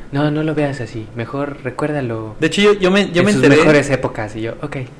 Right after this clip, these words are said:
Speaker 2: yo me enteré de esa, de esa serie y dije,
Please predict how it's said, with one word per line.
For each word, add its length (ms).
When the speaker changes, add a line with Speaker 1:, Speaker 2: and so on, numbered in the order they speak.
Speaker 2:
yo 80
me 80
enteré 320
de 60
esa, 380
de 120
esa 580
serie 460
y 60
dije, 480